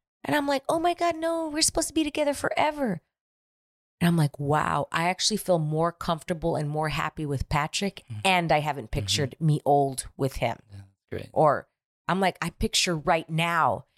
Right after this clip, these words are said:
Speaker 1: And I felt a little shameful for saying that. Do you understand? You know what I mean? Because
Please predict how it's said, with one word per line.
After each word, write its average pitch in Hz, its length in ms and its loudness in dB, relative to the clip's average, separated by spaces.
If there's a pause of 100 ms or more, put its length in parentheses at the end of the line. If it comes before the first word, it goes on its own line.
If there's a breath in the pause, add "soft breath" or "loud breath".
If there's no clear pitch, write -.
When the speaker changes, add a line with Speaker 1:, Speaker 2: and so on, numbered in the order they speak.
(280 loud breath)
Speaker 1:
And 196 160 4
I 175 80 4
felt 214 400 -2
a 208 40 2
little 190 380 0 (880)
shameful 202 800 0 (260)
for 247 120 4
saying 277 340 0
that. 330 200 -2
Do 226 100 0
you 240 40 2
understand? 247 340 -2
You 220 140 -2
know 240 80 0
what 240 100 -2
I 247 60 -2
mean? 254 320 -4
Because 208 420 -2